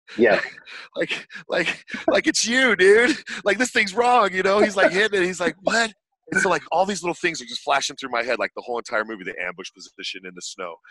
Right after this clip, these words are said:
Speaker 2: Like, you know, all of a sudden, like, the dude hanging over the turret of the tank after he gets shot and they throw the grenade in there, you know, uh, um, trying to do it,
Speaker 1: Yeah.
Speaker 2: uh,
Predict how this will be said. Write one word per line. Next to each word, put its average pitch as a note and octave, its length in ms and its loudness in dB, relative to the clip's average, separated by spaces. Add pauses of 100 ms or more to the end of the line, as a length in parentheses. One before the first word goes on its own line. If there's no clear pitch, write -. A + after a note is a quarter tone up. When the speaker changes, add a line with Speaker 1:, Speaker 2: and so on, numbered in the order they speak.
(140)
Speaker 2:
Like, F#2+ 260 -4
you F#2+ 80 -12
know, F#2 120 -8
all G2 120 -4
of F#2 80 -6
a F#2+ 40 -16
sudden, G2 280 -8
like, F2+ 160 -6
the - 100 -20
dude G2+ 240 -10
hanging G#2+ 220 -6
over G2 160 -8
the F#2 60 -16
turret G2+ 340 -10
of F#2 140 -8
the F#2 60 -20
tank G2+ 280 -10 (300)
after G#2 200 -8
he G#2+ 120 -12
gets F#2+ 200 -12
shot A2 220 -4
and G2 80 -8
they F#2+ 60 -10
throw A2 140 -14
the G2+ 80 -12
grenade G#2 300 -4
in G2+ 100 -8
there, F2+ 200 -8 (240)
you A2 140 -12
know, G2 240 -4
uh, G2 400 -4 (460)
um, F#2+ 500 -2
trying A2 240 -4
to G2 80 -16
do G2+ 200 -2
it, G#2+ 100 -2
Speaker 1:
Yeah. F#2+ 60 -2
Speaker 2:
uh, F#2+ 220 -2